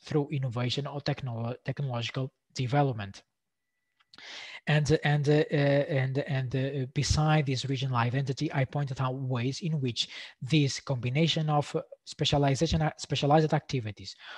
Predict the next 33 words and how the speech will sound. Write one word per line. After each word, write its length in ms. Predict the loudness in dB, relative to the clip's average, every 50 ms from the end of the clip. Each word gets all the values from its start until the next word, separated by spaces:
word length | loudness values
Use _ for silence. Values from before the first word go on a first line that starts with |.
| -16 -18 -16 _ -4
uh, 960 | -2 -2 -2 -2 -2 -2 -4 -4 -4 -6 -6 -8 -8 -8 -8 -8 -8 -6 -2
diversity, 920 | 0 0 0 0 4 6 8 8 8 6 4 0 0 -4 -6 -6 -6 -8 _ -20 -20 -20 _ _ _ _ -4
and 200 | -2 0 0 0
knowledge 440 | 0 0 2 2 0 0 0 -2 0
can 300 | 2 2 2 2 0 -2 -6 -2
help 300 | 2 4 4 4 2 2
the 180 | 0 0 0 -2 -4
region 320 | -4 -4 -2 -2 -4 -6
to 100 | -8 -6 -4
position 440 | -4 -2 0 0 -2 -2 -2 -4 -2 0
itself 640 | 0 0 2 2 2 2 2 2 0 -2 -4 -6 -12 _ _ _ _ _ _ _ _ _ _ _ _ _ _ _ _
in 140 | -4 -2 0
the 220 | 0 0 0 -2 -4 -6
competitive, 640 | -8 -6 -4 -2 -2 -2 -2 -2 -4 -6 -6 -4 -4
uh, 140 | -4 -6 -6 -8 -12 -14 -14 -16 -16 -12 -8
in 140 | -6 -4 -2
the 120 | -2 -4 -4
competitive 640 | -4 -4 -4 -2 -2 -2 -2 -4 -6 -8 -8 -8 -8 -10
market 640 | -8 -4 0 2 2 4 2 2 0 -2 -4 -4 -6
or 140 | -4 -2 -2
against 460 | -2 0 0 0 0 0 -2 -4 -6 -6
other 260 | -4 -2 -2 -2 -2 -2
regions 400 | -2 -2 -2 -4 -4 -4 -4 -2
in 100 | -2 0
central, 540 | 2 2 2 0 -2 -4 -6 -4 -4 -6 -8 -10 -14 -18 -18 -18 -20 -20 -20 -12 _ -4
in, 140 | -2 0
uh, 500 | 0 0 0 0 0 -2 -4 -4 -4 -2
within 220 | -2 0 0 0 0
the 80 | -2
European 320 | -2 -4 -2 -2 -2 -2 -2
Union, 440 | 0 0 0 0 0 0 -4 -4 -6
for 200 | -8 -6 -6 -6
example. 580 | -6 -6 -6 -6 -6 -6 -6 -8 -10 -14 -16